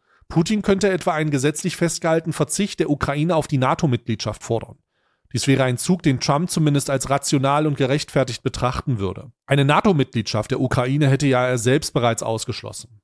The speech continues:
Anschließend könnte Putin hoffen, dass die Ukraine sich wieder querstellt. Für welche Option sich Putin entscheiden wird, dürfte trotz des bisherigen Schweigens aus dem Kreml schon in dieser Woche klar werden.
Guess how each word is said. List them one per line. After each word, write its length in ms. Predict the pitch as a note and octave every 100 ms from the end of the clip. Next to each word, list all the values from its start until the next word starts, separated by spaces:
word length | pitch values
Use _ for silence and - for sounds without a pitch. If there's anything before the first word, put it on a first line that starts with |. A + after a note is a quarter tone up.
| _
Anschließend 580 | - C3 - E3 D3+ E3
könnte 240 | E3+ D3+ C#3
Putin 320 | D#3 C#3+ B2+
hoffen, 260 | D#3 -
dass 140 | E3 -
die 100 | E3
Ukraine 460 | D3+ - D#3 E3
sich 180 | D3 C#3+
wieder 160 | D3 D3+
querstellt. 760 | - C3+ B2+ - G2 G2+ - _ _ _
Für 160 | - D3+
welche 240 | G3 G#3+
Option 420 | F#3+ - B3 C4+
sich 160 | G#3 D#3+
Putin 240 | G3+ E3+
entscheiden 540 | C#3+ B2+ F#3 A3 G#3+ C#3+
wird, 180 | A#2+
dürfte 240 | C#3 - C#3+
trotz 340 | B2 F#3 G3
des 140 | - -
bisherigen 580 | C#3+ - F3+ G#3+ F3
Schweigens 540 | D#3 - D3+ E3 E3+ -
aus 80 | C3+
dem 160 | C3
Kreml 340 | - E3 E3 D3
schon 200 | - C3+
in 100 | B2+
dieser 320 | D3+ F#3+ E3
Woche 220 | E3+ G3
klar 380 | - C#3 G#2+ G#2
werden. 300 | G2 -